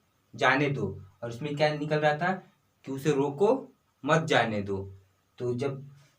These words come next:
किसी मतलब मात्रा के कारण या उच्चारण के कारण गलत अर्थ निकल जाए, वहाँ पर काकू वक्रोक्ति अलंकार होता है।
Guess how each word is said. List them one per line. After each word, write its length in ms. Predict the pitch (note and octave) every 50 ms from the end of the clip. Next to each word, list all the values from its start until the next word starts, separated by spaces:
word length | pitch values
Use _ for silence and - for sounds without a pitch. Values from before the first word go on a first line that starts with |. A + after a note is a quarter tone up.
| _ _ _ _ _ _ _ _ _ -
किसी 320 | D3 D3+ - D3 F#3 F#3
मतलब 280 | F3+ E3+ E3 E3 E3+ E3
मात्रा 420 | D#3 C#3+ B2+ C3 C3+ - E3+ F3
के 100 | F3 D#3
कारण 480 | D3+ - C3+ B2+ C3 B2+ B2 A#2 G#2 G2 - - - - -
या 100 | - - B2
उच्चारण 460 | B2 A#2+ - C#3 B2+ C#3+ D#3 D#3+ D#3
के 80 | -
कारण 400 | - C3+ B2 B2 B2+ C3 B2+ B2+
गलत 240 | - B2+ C3+ C3+ -
अर्थ 220 | A#2+ B2+ B2+ - C3
निकल 240 | B2+ A2+ A#2+ A#2
जाए, 220 | A2 A#2+ B2 C3 B2+
वहाँ 220 | A#2 A#2 B2 B2
पर 340 | B2 C3+ D3+ E3 D#3+ - - - - _ _ _ _ -
काकू 340 | A#2+ A2+ A#2 - B2+ B2 B2
वक्रोक्ति 680 | A#2+ B2 A#2+ A#2 A#2+ A#2+ - - F3 G3 G#3 G#3+ - - - _ _ _ _ _ _ _ -
अलंकार 460 | A2 A#2 A#2+ A#2 B2+ C#3 - - - -
होता 260 | A#2 A2 A2 A2+ G#2+
है। 380 | G#2 G#2+ G2 G2 F#2+ F#2+ -